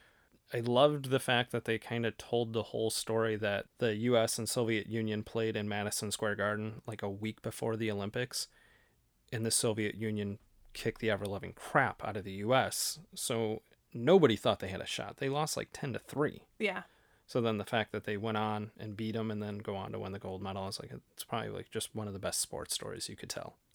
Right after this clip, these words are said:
Speaker 2: I think I've only seen part of that movie.
Speaker 1: Oh. Well, we own it, and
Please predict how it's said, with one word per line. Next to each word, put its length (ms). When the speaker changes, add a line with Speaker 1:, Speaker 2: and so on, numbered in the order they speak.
Speaker 2:
I 100
think 240
I've 180
only 240
seen 220
part 300
of 80
that 200
movie. 340
Speaker 1:
Oh. 160
Well, 300
we 180
own 180
it, 140
and 80